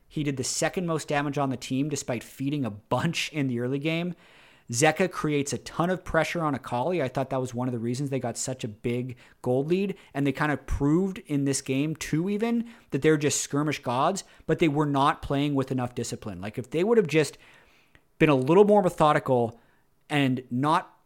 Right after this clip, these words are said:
been as greedy in side lanes, I think they had a big enough gold lead. They probably could have set up some of these Drakes earlier, and stopped E D G from getting Soul, which would have stopped the entire base race situation in the first place. Um,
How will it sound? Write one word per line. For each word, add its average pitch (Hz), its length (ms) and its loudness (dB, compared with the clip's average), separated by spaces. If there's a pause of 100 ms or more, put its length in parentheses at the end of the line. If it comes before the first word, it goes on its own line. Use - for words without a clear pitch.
(240)
been 139 300 0 (140)
as 175 320 2
greedy 160 320 2
in 139 80 2
side 131 360 0
lanes, 107 380 -4
I 135 100 -2
think 156 180 -2
they 165 60 2
had 151 140 0
a 131 40 -2
big 170 280 0
enough 175 300 -2
gold 135 320 2
lead. 117 140 -2
They 113 100 -4
probably 165 480 0
could 170 160 -2
have 147 100 -2
set 135 220 -4
up 156 120 -2
some 143 220 -2
of 135 60 0
these 123 160 -2
Drakes 123 320 -4
earlier, 180 500 -2 (360)
and 143 140 0
stopped 147 420 2
E 147 80 -4
D 139 100 0
G 135 140 0
from 135 160 -4
getting 131 240 0
Soul, 143 340 -2
which 156 160 -2
would 139 80 -2
have 127 100 -4
stopped - 500 -4
the 135 160 0
entire 123 400 -2
base 117 300 -4
race 113 180 -6
situation 113 540 -6
in 113 60 -4
the 104 60 -6
first 120 300 -10
place. 180 320 -4 (400)
Um, 127 360 2